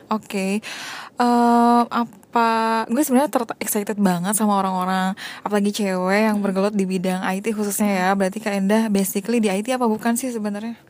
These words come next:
Speaker 1: Eh, kalau waktu dulu kuliah sih di I T ya, ilmu komputer sih.
Speaker 2: Hmm.
Speaker 1: Iya.
Speaker 2: Oke.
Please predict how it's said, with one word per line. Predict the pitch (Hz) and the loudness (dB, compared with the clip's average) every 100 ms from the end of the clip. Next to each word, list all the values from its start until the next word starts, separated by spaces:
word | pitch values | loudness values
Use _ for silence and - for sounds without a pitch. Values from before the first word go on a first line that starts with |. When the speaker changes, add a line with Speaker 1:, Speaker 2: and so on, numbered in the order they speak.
| 220 | -12
Speaker 1:
Eh, | 208 202 | -10 -8
kalau | 202 202 202 | -6 -4 -4
waktu | 202 220 | -6 -8
dulu | 208 202 202 | -6 -6 -6
kuliah | 208 196 226 | -4 -4 -4
sih | 294 | -6
di | 240 | -8
I | 196 185 | -8 -8
T | - 226 | -6 -6
ya, | 202 | -4
ilmu | 208 196 | -6 -6
komputer | 190 190 190 - 208 202 | -6 -6 -6 -6 -6 -6
sih. | 202 185 | -10 -10
Speaker 2:
Hmm. | 196 202 214 - | -12 -16 -18 -12
Speaker 1:
Iya. | 202 185 190 _ - - _ - | -10 -8 -12 _ -20 -20 _ -20
Speaker 2:
Oke. | 220 - - 202 208 | -20 -20 -20 -20 -20